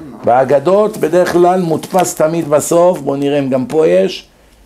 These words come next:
שיר השירים, כן? אחרי ההלל, יש שיר השירים. טוב, מי שלא עשה שיר השירים, עדיין יצא לידי חובה. הנה, יש כאן שיר השירים, כל ההגדות היום מודפס שיר השירים בסוף. זה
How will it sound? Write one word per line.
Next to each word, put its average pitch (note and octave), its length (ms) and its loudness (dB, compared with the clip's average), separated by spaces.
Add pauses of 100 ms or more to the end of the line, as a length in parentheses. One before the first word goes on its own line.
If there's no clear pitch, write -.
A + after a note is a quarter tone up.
שיר E3+ 340 0
השירים, C#3 500 0 (800)
כן? E3+ 280 2 (720)
אחרי A#2+ 320 2
ההלל, D3+ 560 2 (100)
יש D3+ 260 -4
שיר D3+ 160 0
השירים. A2 540 -2
טוב, - 200 2 (460)
מי G3+ 180 2
שלא E3 260 2
עשה D#3 200 0
שיר D3 240 -2
השירים, C#3+ 540 -2
עדיין D#3+ 460 0
יצא C#3+ 280 0
לידי B2+ 260 0
חובה. G2 340 0 (480)
הנה, A#2+ 260 2
יש B2 180 0
כאן G#2+ 220 -2
שיר A2+ 200 -2
השירים, C#3 440 -2
כל - 200 2
ההגדות D#3+ 500 0
היום D#3 220 2
מודפס D3+ 360 -2
שיר C#3+ 200 -2
השירים C3+ 400 -4
בסוף. A2 380 -2 (680)
זה A3 440 2